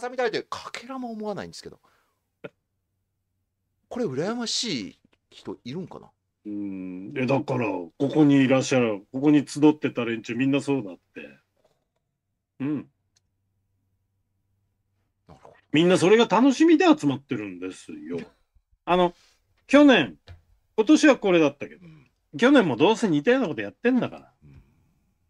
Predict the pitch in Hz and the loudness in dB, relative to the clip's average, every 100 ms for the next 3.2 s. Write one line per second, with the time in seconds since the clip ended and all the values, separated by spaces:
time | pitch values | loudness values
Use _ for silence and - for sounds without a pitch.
0 | _ 101 104 98 - _ _ _ _ _ | _ -18 -16 -16 -18 _ _ _ _ _
1 | _ _ _ _ _ _ _ _ _ - | _ _ _ _ _ _ _ _ _ -2
2 | 170 185 190 185 175 170 139 123 170 226 | 0 2 4 4 4 4 4 4 4 4
3 | 233 226 | 2 0